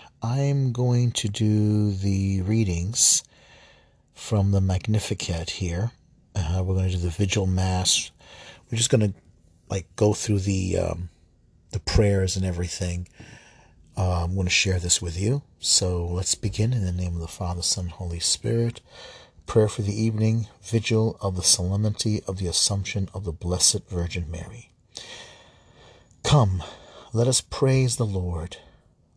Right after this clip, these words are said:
on this feast of the Virgin Mary. Glory to the Father, and to the Son, and to the Holy Spirit, as it was in the beginning, is now, and will be forever. Amen.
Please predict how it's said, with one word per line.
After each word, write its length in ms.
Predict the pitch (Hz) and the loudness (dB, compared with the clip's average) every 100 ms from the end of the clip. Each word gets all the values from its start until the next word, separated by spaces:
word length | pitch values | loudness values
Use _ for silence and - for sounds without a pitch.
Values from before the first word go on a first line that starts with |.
| _ | _
on 240 | 95 98 | -2 0
this 240 | 101 98 - | 0 2 0
feast 640 | - - 123 104 - - - | 0 -2 -2 0 -2 -2 -6
of 120 | 104 | -8
the 60 | |
Virgin 500 | 92 - 92 87 87 | -6 -4 -4 -4 -4
Mary. 480 | 85 80 - 104 - _ _ - - - - _ _ | -4 -6 -10 -16 -20 _ _ -20 -20 -20 -20 _ _
Glory 440 | - 120 131 120 110 | 2 4 4 2 -2
to 140 | - | -4
the 120 | 107 | -4
Father, 560 | - 107 98 85 87 82 _ - | 0 0 0 -4 -8 -12 _ -6
and 120 | 92 | -4
to 80 | 90 | -4
the 120 | 92 | 0
Son, 540 | - - 98 92 82 82 - | 2 2 2 -2 -6 -8 -8
and 100 | 85 | -6
to 80 | |
the 120 | 87 90 | -8 -6
Holy 280 | 104 92 | -6 -4
Spirit, 540 | 90 - - 87 82 80 - _ _ _ - - | -2 -2 -2 -4 -6 -10 -18 _ _ _ -20 -4
as 180 | 104 98 | 0 0
it 120 | 107 | 0
was 320 | 117 101 101 110 | -2 0 0 0
in 60 | |
the 60 | 107 | -2
beginning, 600 | 107 104 107 101 98 98 _ - - - _ - | -4 -4 -2 -2 -4 -8 _ -20 -20 -20 _ -2
is 240 | 113 98 | 2 2
now, 520 | 101 101 95 90 87 - | 0 -2 -4 -6 -10 -8
and 120 | 87 | -6
will 200 | 92 95 | -4 -4
be 160 | 95 101 | -4 -6
forever. 640 | - 110 117 120 - 82 - _ - | -6 -4 -2 -2 -2 -6 -8 _ -6
Amen. 420 | 92 90 - | -4 -6 -10